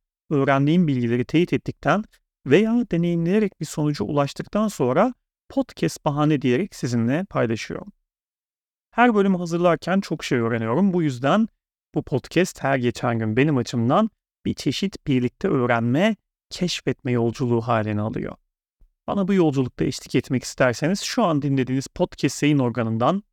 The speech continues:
beni takip edebilirsiniz. Veya Podcast Bahane Instagram hesabından bana bir "Merhaba Yusuf, ben de seni dinlemeye başladım." deyip yüzümde bir gülümseme oluşmasına sebep olabilirsiniz.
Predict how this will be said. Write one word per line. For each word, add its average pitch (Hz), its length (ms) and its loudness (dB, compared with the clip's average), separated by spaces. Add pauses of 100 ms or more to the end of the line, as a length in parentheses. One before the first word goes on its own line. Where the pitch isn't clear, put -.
beni 151 160 -2
takip 127 380 -2
edebilirsiniz. - 800 -4 (600)
Veya 156 340 2 (260)
Podcast - 500 0
Bahane 131 300 0
Instagram 135 560 0
hesabından 120 680 -2
bana 143 240 2
bir 202 180 4 (360)
"Merhaba 147 480 0
Yusuf, 107 440 -6 (360)
ben 170 220 0
de 151 40 0
seni 135 260 -2
dinlemeye 123 420 0
başladım." 123 480 -2
deyip 160 220 0 (300)
yüzümde 135 380 2
bir 147 40 2
gülümseme 131 540 -2
oluşmasına 135 680 -2 (260)
sebep 131 380 0 (160)
olabilirsiniz. - 840 -6